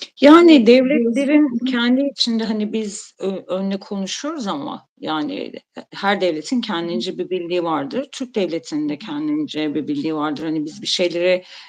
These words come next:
Speaker 1: eee, bilemiyoruz ama, hani,
Speaker 2: Tabii.
Speaker 1: İsrail her daim bir riskti. Geçmişten bugüne çok fazla bir şey değişmedi. Herkesin ortak beklentisi, eee, hem Amerika'nın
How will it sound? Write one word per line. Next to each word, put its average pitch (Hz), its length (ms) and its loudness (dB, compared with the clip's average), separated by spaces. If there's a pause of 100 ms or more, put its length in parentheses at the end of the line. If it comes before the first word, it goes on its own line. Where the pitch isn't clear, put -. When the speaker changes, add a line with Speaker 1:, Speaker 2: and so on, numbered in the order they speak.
(140)
Speaker 1:
eee, 180 320 -2
bilemiyoruz 202 840 0
ama, 220 320 6 (260)
hani, 185 160 -2
Speaker 2:
Tabii. - 120 -4
Speaker 1:
İsrail 233 520 2 (180)
her 247 360 4
daim 165 460 0 (120)
bir 165 320 -4
riskti. 175 420 -6
Geçmişten 185 800 -4 (100)
bugüne 190 680 -2
çok - 220 -8
fazla 175 320 -6
bir 180 60 -8
şey 202 220 -2
değişmedi. 202 640 -2 (320)
Herkesin 226 520 -2
ortak 214 600 -6
beklentisi, 208 920 -6 (260)
eee, - 80 -6
hem 240 380 -2
Amerika'nın 208 800 -4